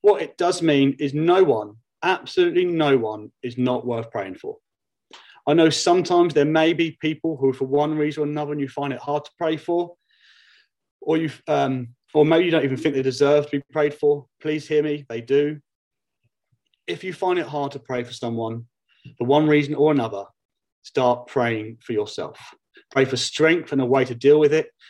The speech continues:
Pray for whatever it is that may be making this difficult. We thought, um, it'd be a good idea to have a response today, um, to pray into what we've heard. So in a moment, uh, Sam will be splitting us into break room, breakout rooms, so we can pray into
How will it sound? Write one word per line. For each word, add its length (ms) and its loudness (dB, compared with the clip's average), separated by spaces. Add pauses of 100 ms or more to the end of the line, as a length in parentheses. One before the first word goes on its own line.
(120)
Pray 180 2
for 180 -4
whatever 440 -2
it 80 -6
is 240 -6
that 140 -12
may 220 0
be 80 0
making 420 -6
this 120 -12
difficult. 480 -10 (1500)
We 100 6
thought, 460 4
um, 240 2
it'd 160 -2
be 80 6
a 40 2
good 140 4
idea 320 4
to 120 -8
have 120 -4
a 40 -8
response 420 -6
today, 360 -2 (380)
um, 280 -8
to 120 0
pray 280 2
into 160 -2
what 60 -4
we've 120 -8
heard. 300 0
So 280 -2 (220)
in 80 2
a 60 0
moment, 400 0 (380)
uh, 240 -12
Sam 300 2
will 60 0
be 80 -4
splitting 320 -2
us 140 -10
into 200 -6
break 340 0
room, 140 4
breakout 360 2
rooms, 380 -2 (320)
so 120 -4
we 60 2
can 140 -4
pray 260 2
into 300 -6